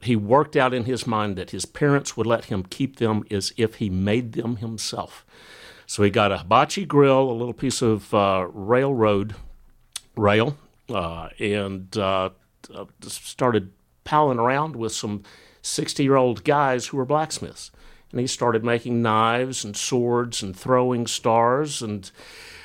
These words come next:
uh, d-, uh, eventually his dad brought him back. His dad was a traveling salesman. He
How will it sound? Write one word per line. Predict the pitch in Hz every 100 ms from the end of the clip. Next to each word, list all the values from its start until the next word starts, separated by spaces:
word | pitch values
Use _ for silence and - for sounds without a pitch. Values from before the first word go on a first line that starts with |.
| - -
uh, | 113 107 104 101 -
d-, | 135
uh, | 113 110
eventually | 117 113 160 - 117
his | 107 95
dad | 92 113 170 160
brought | 110 101 -
him | 110 95 85
back. | 98 120 143 -
His | 98 85
dad | 107 107 104
was | 92 87
a | 95 85 -
traveling | - 101 101 123 143
salesman. | 104 92 92 123 123 _ -
He | 104 95